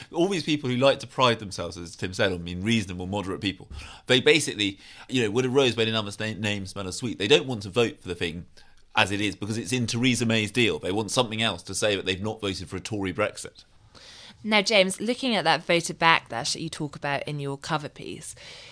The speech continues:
Speaker 2: are we heading for European Parliament elections? And if so, what do you think the main elements or the politics of those will be?
Speaker 1: Well, I think the E U will make it a condition of any extension that the U K prepares for European Parliament elections, but they'll probably say, "Look, if you can manage to get yourself legally out before then, you obviously won't need to hold them."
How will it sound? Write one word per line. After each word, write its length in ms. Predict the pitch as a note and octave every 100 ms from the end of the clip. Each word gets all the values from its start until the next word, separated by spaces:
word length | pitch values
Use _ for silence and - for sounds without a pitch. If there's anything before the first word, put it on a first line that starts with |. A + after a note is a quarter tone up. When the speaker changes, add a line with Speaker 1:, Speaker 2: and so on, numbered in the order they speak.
| - - _
Speaker 2:
are 220 | A#3+ C4+
we 140 | C4 B3
heading 600 | - A3+ F#3+ D3 D3 D3
for 140 | -
European 500 | D#3 D3 C#3+ D#3+ C#3+
Parliament 420 | D3+ C#3+ C#3 G2
elections? 600 | C#3 C3 - - C3+ C3+ -
And 100 | - - _
if 200 | G3 F#3
so, 640 | - - F3 C#3 G#2 C#3 G3 - - _ _
what 300 | D#3+ E3+ -
do 120 | -
you 60 | E3+
think 520 | D#3 E3+ D3 D3 -
the 380 | - D#3 D3 C#3
main 320 | D#3+ D#3+ D3+ D3+
elements 480 | D#3 D3+ D3 C#3+ -
or 60 |
the 100 | D3+
politics 600 | C#3+ - D#3+ D3 D3 - -
of 60 |
those 220 | C#3 C3 C3+
will 80 |
be? 240 | - - - - - -
Speaker 1:
Well, 120 | C#3+
I 40 |
think 140 | C#3+ F#3+
the 200 | D3 A2
E 40 |
U 280 | A#2+ G2+ F2+
will 260 | E2+ E2+ - - -
make 240 | G#2 F#2
it 80 | E2+
a 20 |
condition 400 | F2+ F#2 G2+ -
of 60 | E2
any 140 | E2
extension 420 | C2+ - D#2+ -
that 80 | C#2+
the 60 | E2
U 140 | E2+
K 160 | - F2
prepares 600 | - - A2 G#2 F#2 E2+
for 100 | -
European 320 | E2+ D#2+ D#2+
Parliament 360 | E2+ E2 C#2 A#1+
elections, 360 | D2+ - F#2
but 100 | G#2
they'll 120 | E2+ F#2
probably 260 | A2 G2+
say, 320 | F#2 G2 F2+
"Look, 320 | E2+ G2+ - -
if 120 | -
you 100 | G2
can 140 | F2+
manage 240 | F#2+ F2+ F2
to 80 |
get 200 | E2+ G2
yourself 340 | F2 - F2 E2+
legally 440 | F#2+ G#2 F#2 F2
out 300 | E2+ F#2+ F#2+
before 320 | F2+ - A#2+
then, 180 | A#2+ B2+
you 80 | G2+
obviously 260 | F#2+ F#2 E2+
won't 220 | F2+ C2
need 180 | E2+ E2
to 80 |
hold 260 | F2+ F#2 E2+
them." 120 | -